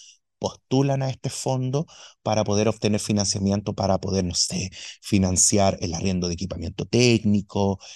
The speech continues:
em, financiar, eh, la difusión, financiar escenografía, etcétera, etcétera. Entonces, em, esta también es una de las grandes novedades que tenemos con el proyecto Escena Cultural este año,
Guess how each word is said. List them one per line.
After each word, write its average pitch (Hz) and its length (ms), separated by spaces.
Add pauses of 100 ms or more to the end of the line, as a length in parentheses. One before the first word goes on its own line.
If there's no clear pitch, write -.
(120)
em, 98 400 (140)
financiar, 98 800
eh, 92 460 (400)
la 98 180
difusión, 117 1000 (220)
financiar 98 480
escenografía, 95 800
etcétera, 95 400
etcétera. 90 340 (320)
Entonces, 117 480 (440)
em, 101 840 (300)
esta - 220
también 135 260
es 143 80
una 143 220
de 135 80
las 123 160
grandes 147 400
novedades 135 500
que 170 120
tenemos 165 340
con 156 200
el 147 140
proyecto 147 380
Escena 151 260
Cultural 143 400
este 135 260
año, 143 380